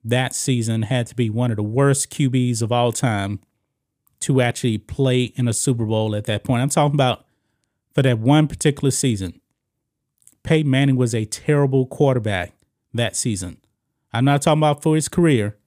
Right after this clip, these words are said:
but that wasn't Peyton Manning the way we actually knew him back then. So,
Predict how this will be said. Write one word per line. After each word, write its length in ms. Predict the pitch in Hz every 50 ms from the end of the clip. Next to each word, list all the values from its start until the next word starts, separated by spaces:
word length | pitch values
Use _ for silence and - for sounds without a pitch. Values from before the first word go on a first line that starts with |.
| _ _ _ _ _ _ _ _ _ _
but 140 | _ 110 107
that 160 | - 139 143
wasn't 240 | 143 151 139 131 113
Peyton 280 | - - 151 139 123 123
Manning 460 | 123 131 131 123 113 107 104 98 92 - _ _ _ _ _ _ _ _ _ _ _ _
the 80 | - 113
way 180 | 117 127 127
we 140 | 120 120 123
actually 300 | 120 120 117 - - 117
knew 140 | 113 120 117
him 180 | 104 117 101 92
back 220 | 98 92 92 -
then. 240 | - 95 73 - - _ _ _ _ _ _ _ _ _ _ _ _ _ _ _ _ _ _ _ _ -
So, 340 | - 127 110 98 87 98